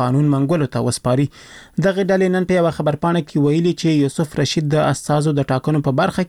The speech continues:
کې د افغانانو د حقونو پیاوړی ملاتړی و. په خبرپاڼه کې راغلي،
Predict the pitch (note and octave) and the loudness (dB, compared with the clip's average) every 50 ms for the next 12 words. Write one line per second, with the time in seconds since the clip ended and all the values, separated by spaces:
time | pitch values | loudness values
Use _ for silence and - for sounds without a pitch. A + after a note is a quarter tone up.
0 | - G3 F3+ - - - - - - - - D#3 E3+ E3 D3+ D3+ D3 F3 F3+ F#3 | 0 -2 -2 -2 -4 -18 -20 -20 -16 -8 -2 0 0 0 0 -2 -2 0 0 2
1 | G3+ G3+ G3 G3 G3 F3 F3 E3+ C#3 D3 C#3+ - - F3+ F3+ F3+ F3+ F3 - E3 | 2 2 2 2 0 2 0 0 0 0 -2 -2 0 0 2 2 0 0 0 0
2 | D3 C#3+ D3 F#3 F#3+ F#3 F3 D3 C3+ B2 B2 B2 A#2 A2+ A#2 - C3 B2 A#2+ A#2+ | 0 2 2 2 2 2 2 2 2 0 0 0 0 -2 -2 -2 -2 -2 0 2
3 | A#2+ A#2+ B2+ B2+ - - C3 - - C3 C3 C3 - - C#3 C#3 C#3 - C#3+ C3+ | 2 2 2 0 0 -2 -4 -4 -2 -2 -2 -2 -2 0 0 0 0 0 0 0
4 | C3+ C3+ C3+ E3+ F3+ F#3 | 0 0 0 0 0 0